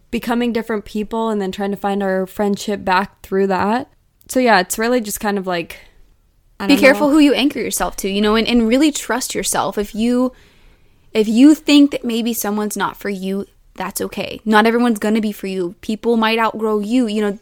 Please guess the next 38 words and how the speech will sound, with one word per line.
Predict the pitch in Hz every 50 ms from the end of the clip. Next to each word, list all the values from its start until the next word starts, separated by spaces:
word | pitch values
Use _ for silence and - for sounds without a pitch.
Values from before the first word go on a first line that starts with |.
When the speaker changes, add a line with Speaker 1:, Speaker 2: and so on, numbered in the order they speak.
| _
Speaker 2:
things | - 254 254 262 254 247 -
change, | - - 247 247 247 247 240 -
people | - 247 233 233 240 240
change. | - - 226 214 208 208 220 220 - - - - - _ _
Look | - 214 220 226 226 262
at | 254
how | 247
you | 247 240 226
feel | - - 226 214
about | 208 214 208 -
the | -
people | 202 - 202 - 208 202
around | 196 196 185 185 196 190
you, | 208 214 220 220 220 - - _ _ _ _ _ _ _ _ _ _ -
and | 220 220 214 208 202 - _ _ _ _ _ _
only | - 240 254 285 311 339 359 349 339
hold | 302 247 - 240 233 240 240 214
in | 226 220
high | 220 214 214 208
regard | 208 226 220 196 202 190 190 190 190
the | - 202 190
opinions | 180 _ - - - - - 233 240 254 269 269 269 262
of | - 240 240 214
the | 240 247
people | 247 - - 202 196 - - 190 190 185 185 196 _ _ _ _ _
who | - - 208 202
you | 196 190 190 214 240 226
truly | - - - - 220 220 226 226 226 233 -
agree | 196 196 190 190 - 202 220
with, | 233 247 247 240
who | - 214
you | 202 202 220
feel | - - 233 226
like | 226 208 208 - - - - - - - -
align | 190 190 180 180 185 208 233
with | 240 240 -
your | 247 240
character, | 240 - 233 214 208 208 - - 208 196 190 185 190